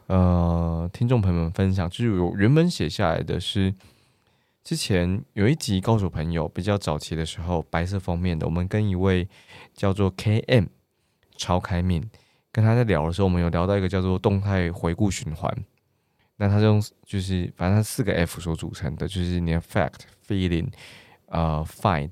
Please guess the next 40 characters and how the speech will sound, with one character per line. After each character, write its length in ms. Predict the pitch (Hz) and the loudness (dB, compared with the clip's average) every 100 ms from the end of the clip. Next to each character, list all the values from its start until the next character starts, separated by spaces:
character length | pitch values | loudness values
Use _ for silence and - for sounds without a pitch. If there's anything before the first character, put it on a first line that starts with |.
| 80 | -6
然 80 | 82 | -6
后 60 | 85 | -6
feature。 500 | - 85 - - - - _ _ - | -4 -6 -4 -6 -8 -12 _ _ -8
你 100 | 87 | -2
现 40 | |
在 120 | 90 90 | -2 -4
体 220 | - 95 | -6 -2
验 140 | 113 | 2
到 100 | 120 | 2
的 80 | 107 | 2
事 220 | - 120 | 2 -2
实， 320 | 101 - 85 | -2 -4 -4
你 100 | 82 | -2
的 80 | 82 | -4
感 220 | 85 76 | -2 -2
受 120 | 107 107 | -2 -2
怎 140 | 80 | -2
么 80 | 82 | 0
样？ 180 | 92 85 | 2 0
你 60 | |
发 320 | - 120 113 | -4 -4 -2
现 140 | 123 113 | -2 -2
了 40 | |
什 160 | 85 80 | -4 -6
么？ 80 | 78 | -4
你 100 | 92 | -4
有 40 | |
什 140 | 95 | -4
么 40 | 87 | -6
启 220 | - 73 | -8 -4
发？ 160 | 87 80 | -2 -2
以 40 | |
及 120 | 90 | -2
未 280 | 85 127 107 | 0 2 2
来 120 | 80 | 0
你 120 | 78 80 | -2 -2
会 100 | 85 | -2
怎 100 | 71 | -4
么 80 | 78 | -4
做？ 280 | 87 80 | -2 -2